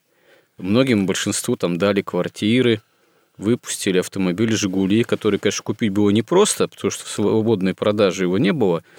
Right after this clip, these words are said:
но всё равно как-то изощрялись, приобретали. В каждом доме был уже телевизор, был, э, как тоже некий признак, э,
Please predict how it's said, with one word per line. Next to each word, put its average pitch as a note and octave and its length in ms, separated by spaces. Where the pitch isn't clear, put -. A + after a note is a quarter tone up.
но C#3+ 160
всё - 160
равно A2 520
как-то - 340
изощрялись, G2 880
приобретали. F#2+ 1200
В - 120
каждом F#2 420
доме F2 300
был F2+ 360
уже E2+ 480
телевизор, G#2+ 880
был, F2+ 960
э, - 80
как - 180
тоже F#2 320
некий G2+ 280
признак, G2 800
э, F2+ 380